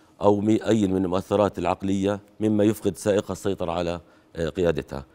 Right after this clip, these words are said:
هذه أربع نقاط. يعني إذا افترضنا شخص، آه، قطع الإشارة أربع مرات، هنا دخل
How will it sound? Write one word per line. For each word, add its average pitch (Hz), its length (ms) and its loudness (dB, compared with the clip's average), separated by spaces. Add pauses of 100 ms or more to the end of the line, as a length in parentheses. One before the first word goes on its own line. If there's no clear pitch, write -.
(120)
هذه 127 300 0
أربع 104 180 0
نقاط. 73 300 -8 (720)
يعني 110 160 2
إذا 123 60 4
افترضنا 117 540 2 (180)
شخص، - 500 -6 (600)
آه، 85 320 -2
قطع 120 280 2
الإشارة 110 400 4
أربع 104 180 2
مرات، 107 420 0 (440)
هنا 117 420 -2 (300)
دخل 104 480 0